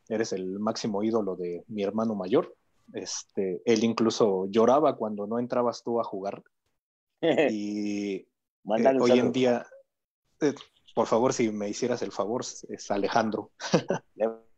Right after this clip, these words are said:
Speaker 2: mando un saludo grande, Alejandro, grande. Y no llores, Ale, no, bueno, pena.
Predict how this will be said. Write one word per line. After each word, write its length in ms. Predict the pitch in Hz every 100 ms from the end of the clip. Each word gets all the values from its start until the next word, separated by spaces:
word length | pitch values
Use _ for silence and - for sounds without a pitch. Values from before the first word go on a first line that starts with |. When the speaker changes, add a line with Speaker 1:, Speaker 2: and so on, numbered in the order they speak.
| _ _ _ _ _
Speaker 2:
mando 200 | 110 123
un 60 | 120
saludo 220 | 117 127
grande, 200 | 120 110
Alejandro, 320 | 101 104 87
grande. 260 | 85 98 98
Y 60 | 120
no 80 |
llores, 420 | 123 113 98 82 107
Ale, 220 | 92 87
no, 80 | 98
bueno, 180 | 85 -
pena. 1400 | - - - - - - - 165 - - 123 117 113